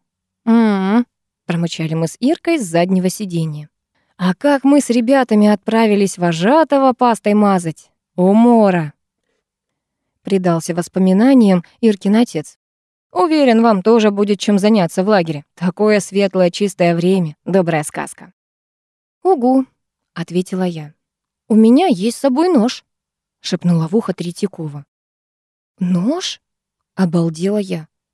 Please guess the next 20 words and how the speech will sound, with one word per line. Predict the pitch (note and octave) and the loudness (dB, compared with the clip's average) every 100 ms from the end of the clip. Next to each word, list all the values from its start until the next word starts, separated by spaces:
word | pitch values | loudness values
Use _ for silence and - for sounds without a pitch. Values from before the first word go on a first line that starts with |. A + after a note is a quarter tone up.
| _ | _
«Какой | - G#3 C#4 C4 | -6 -2 0 0
ещё | - C#4+ | 2 2
нож?» | E4 C#4 - - _ _ _ _ _ _ _ _ | 4 2 0 -10 _ _ _ _ _ _ _ _
Дядя | C#4 B3+ A#3 A3+ | -2 2 2 2
Коля, | A#3 F#3 | 0 0
прислушиваясь | - F3 G3 F3+ F3 E3 | -2 -6 -4 -6 -4 -6
к | - | -4
нашему | F3 E3+ E3+ E3+ | -6 -6 -6 -2
диалогу, | F3 F3 F#3 C#4 G4 - F4+ F#4+ - | 2 2 2 2 0 0 0 -2 -4
убавил | - A#3+ F3 F3 F#3 F3+ | -2 0 0 0 0 0
радио. | E3 D3 D3 B2+ E3 _ _ _ | -2 -6 -10 -18 -20 _ _ _
Ира | E3+ E3+ | -6 -4
покосилась | D#3+ E3 D#3+ E3 D#3+ | -4 -8 -4 -2 -2
на | E3+ E3 | -2 -4
отца, | E3+ A3 G#3 | -4 -2 -2
а | |
затем | E3 D#3+ F3+ - _ _ | -2 -4 -4 -4 _ _
одними | F#3+ G3+ G3 | 0 2 2
губами | E3+ F3 A3 A#3+ | 2 0 2 2
произнесла: | - F#3 F#3+ G#3 A3+ E3 | 0 -2 0 0 -2 -8